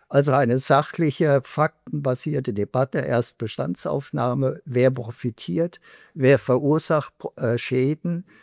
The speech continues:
wer kann, hat breitere Schultern und kann zur Finanzierung beitragen und dann eine solide,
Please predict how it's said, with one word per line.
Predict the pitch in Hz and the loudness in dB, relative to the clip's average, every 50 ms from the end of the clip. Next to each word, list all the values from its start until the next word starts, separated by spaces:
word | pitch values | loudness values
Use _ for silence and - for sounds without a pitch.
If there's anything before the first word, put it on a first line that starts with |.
| _ _ _ _ _ 131 | _ _ _ _ _ 4
wer | 135 127 151 147 | 6 6 6 6
kann, | - - 160 156 156 139 - | 4 2 2 2 2 0 0
hat | - 131 127 - - | -2 -4 -6 -6 -2
breitere | - 127 127 135 135 - 113 113 107 | 0 2 2 2 2 0 -2 -4 -4
Schultern | 104 - - 151 147 151 - - 151 165 170 147 | -4 -4 -4 -2 -2 -2 -2 -2 -2 -2 -2 -4
und | - 143 139 127 - | -6 -6 -8 -8 -4
kann | - 127 131 131 131 | -2 0 0 0 -2
zur | - - 127 123 | -4 -4 -4 -4
Finanzierung | - 147 143 123 113 113 - - - 135 113 110 107 101 - | -4 -4 -2 -2 -2 -4 -4 -4 -2 0 0 0 0 -2 -2
beitragen | - 110 117 117 120 - - 127 123 120 127 123 - 156 139 - _ _ - - _ _ | 0 0 2 0 0 -2 -2 0 0 0 0 -2 -4 -6 -6 -8 _ _ -20 -20 _ _
und | - 117 113 120 - | -6 -6 -2 2 2
dann | 123 131 147 139 | 2 4 4 2
eine | 127 131 120 117 117 110 | 0 0 0 0 0 0
solide, | 98 107 110 113 117 131 147 151 160 151 139 127 107 | 0 0 0 2 2 2 2 2 4 4 4 4 2